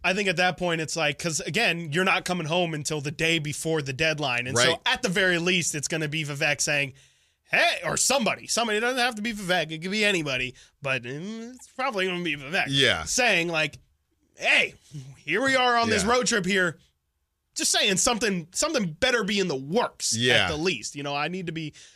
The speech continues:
Speaker 1: you know, and it sounded like the Siakam thing was legit. Uh, you know, I don't know how legit in terms of it was really close, but I think the talks were really happening. Uh, it, again, it would surprise me if nothing is done on this road trip. I, I just think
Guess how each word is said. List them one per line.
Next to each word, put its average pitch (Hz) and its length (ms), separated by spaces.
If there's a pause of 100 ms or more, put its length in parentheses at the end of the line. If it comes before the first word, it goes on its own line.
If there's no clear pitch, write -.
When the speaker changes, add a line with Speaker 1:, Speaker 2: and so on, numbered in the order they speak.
(140)
Speaker 1:
you 233 80
know, 208 140
and 226 80
it 214 100
sounded 226 400
like 233 160
the 226 80
Siakam 202 560
thing 208 300
was 170 220
legit. 165 600
Uh, 143 460
you 175 80
know, 147 120
I 135 120
don't 156 100
know 151 140
how 156 160
legit 151 360
in 139 120
terms 147 260
of 135 160 (300)
it 190 180
was 160 220
really 151 340
close, 196 340
but 190 140
I 160 80
think 185 260
the - 80
talks 185 460
were 156 100
really 143 300
happening. 139 560 (400)
Uh, 127 300 (160)
it, 370 180 (180)
again, 185 380
it 160 120
would 185 180
surprise 151 560
me 139 160
if 123 100
nothing 139 540
is 123 160
done 117 240
on 110 160
this 101 240
road 76 180
trip. - 260
I, 123 120 (100)
I 165 80
just 170 220
think 165 220